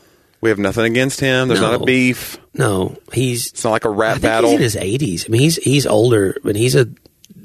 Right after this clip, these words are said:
Speaker 2: seasoned theologian in the, in the,
Speaker 1: Yeah.
Speaker 2: in, lives
Speaker 1: I
Speaker 2: in
Speaker 1: thought you were
Speaker 2: South
Speaker 1: saying,
Speaker 2: America.
Speaker 1: like, so you think you could take him?
Speaker 2: No, I don't think I could take anybody.
Speaker 1: No.
Speaker 2: He'd probably be like,
Speaker 1: Yeah.
Speaker 2: yeah.
Speaker 1: He'd break you in
Speaker 2: He's
Speaker 1: half and
Speaker 2: also
Speaker 1: bench press the
Speaker 2: black belt.
Speaker 1: pieces. Yeah.
Speaker 2: Yeah.
Speaker 1: All right.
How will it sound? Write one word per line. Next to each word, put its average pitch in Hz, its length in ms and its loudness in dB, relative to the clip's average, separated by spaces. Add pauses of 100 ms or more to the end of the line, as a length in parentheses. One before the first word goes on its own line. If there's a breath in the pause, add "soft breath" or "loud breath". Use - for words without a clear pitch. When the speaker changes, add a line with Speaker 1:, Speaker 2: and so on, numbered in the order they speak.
(100)
Speaker 2:
seasoned 123 520 2
theologian 101 580 2
in 92 80 -6
the, 92 260 -8
in 95 200 -6
the, 92 80 0
Speaker 1:
Yeah. 80 260 0
Speaker 2:
in, 101 220 -10
lives - 260 -8
Speaker 1:
I - 40 0
Speaker 2:
in 123 40 -2
Speaker 1:
thought 139 100 0
you 113 60 2
were 113 60 0
Speaker 2:
South - 80 -6
Speaker 1:
saying, 107 120 2
Speaker 2:
America. 95 80 0
Speaker 1:
like, 90 140 0
so 110 100 -2
you 95 60 2
think 95 140 -2
you 87 60 -4
could 90 120 -6
take 98 220 0
him? 67 220 -6 (440 soft breath)
Speaker 2:
No, 147 480 0 (220)
I 139 120 0
don't 139 160 0
think 113 140 0
I - 60 -6
could - 120 -8
take 82 180 -6
anybody. 78 240 -6
Speaker 1:
No. 76 280 -2 (200)
Speaker 2:
He'd 165 160 0
probably 110 180 0
be 98 80 -2
like, 90 380 -6 (240)
Speaker 1:
Yeah. 82 220 0 (100)
Speaker 2:
yeah. 80 240 -8 (260)
Speaker 1:
He'd 95 200 -4
break 90 240 0
you 82 60 0
in 80 60 0
Speaker 2:
He's 90 100 0
Speaker 1:
half 90 100 -2
and 98 80 -2
Speaker 2:
also 90 240 -2
Speaker 1:
bench 92 240 0
press 101 240 0
the 95 80 -4
Speaker 2:
black - 40 -6 (120)
belt. 92 100 2
Speaker 1:
pieces. 82 340 -4 (100)
Yeah. 85 260 0
Speaker 2:
Yeah. 73 260 -10 (680 loud breath)
Speaker 1:
All 117 100 -4
right. 92 220 -2